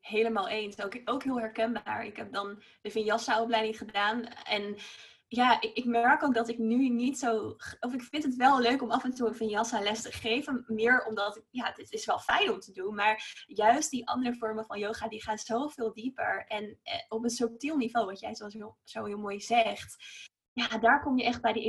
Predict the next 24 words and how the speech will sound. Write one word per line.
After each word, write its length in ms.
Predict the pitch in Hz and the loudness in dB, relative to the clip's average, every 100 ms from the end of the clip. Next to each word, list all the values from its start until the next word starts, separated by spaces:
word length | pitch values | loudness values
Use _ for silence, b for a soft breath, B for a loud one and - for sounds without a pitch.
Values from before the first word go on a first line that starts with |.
| 220 | 0
emoties. 420 | 214 226 262 226 | 2 2 2 2
Daar 180 | 220 269 | 2 2
kom 180 | 277 254 | 2 2
je 100 | 240 | 0
vooral 360 | 233 226 262 | -2 2 2
in 100 | 277 | 2
die 140 | 220 226 | -2 -4
verdieping 680 | 226 - 247 269 226 220 | -6 -4 -4 -2 -2 -2
en 100 | - | -4
jouw 220 | 214 208 202 | 0 0 0
groeiproces. 840 | - 240 359 392 196 196 - - | 0 0 2 0 -6 -6 -6 -6
In 120 | - | -4
dat 160 | 226 226 | -4 -4
proces 500 | - 214 - 226 233 - | -4 -4 0 -2 -2 0
van, 240 | 208 208 b b _ | -2 -2 b b _
zoals 180 | 220 220 | -2 0
ik 80 | 233 | -2
het 140 | 233 | -2
noem, 200 | 220 220 | 0 0
echt 240 | 247 247 | -2 -4
verbinden 460 | - 226 208 247 247 | -4 -2 2 2 2
met 160 | 208 226 | -2 -4
jouw 200 | 196 196 | -4 -4
true 220 | - | -8